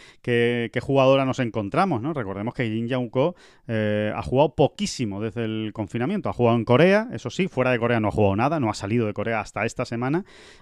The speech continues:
Eh, así que vamos a ver qué, qué rendimiento nos encontramos, ¿no? Si está algo oxidada o al revés. Eh, se ha preparado tanto, eh, conociendo a las coreanas, puede salir por cualquier lado, eh,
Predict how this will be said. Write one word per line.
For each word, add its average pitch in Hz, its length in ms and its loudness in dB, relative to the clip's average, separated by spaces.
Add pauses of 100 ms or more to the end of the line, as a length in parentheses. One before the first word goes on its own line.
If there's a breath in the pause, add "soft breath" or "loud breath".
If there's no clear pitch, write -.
Eh, 110 340 0
así 107 180 -6
que 127 120 0
vamos 127 280 -2
a 120 60 2
ver 113 200 -2
qué, 104 540 -2 (220 soft breath)
qué 123 100 -2
rendimiento 107 1120 -2
nos 113 200 2
encontramos, 110 540 -2
¿no? 143 140 -8
Si 101 280 -6 (160 soft breath)
está 113 240 0
algo 120 280 4
oxidada 135 540 2
o 135 120 6
al 110 80 2
revés. 120 480 4
Eh, 104 260 -6
se - 120 -6
ha 110 80 -2
preparado 120 420 2
tanto, 143 500 0
eh, 120 60 -4
conociendo 113 360 -4
a - 20 2
las 131 100 -2
coreanas, 135 500 0
puede 131 200 -2
salir 131 180 0
por 135 120 -4
cualquier 113 260 -4
lado, 117 280 -2
eh, 107 140 -8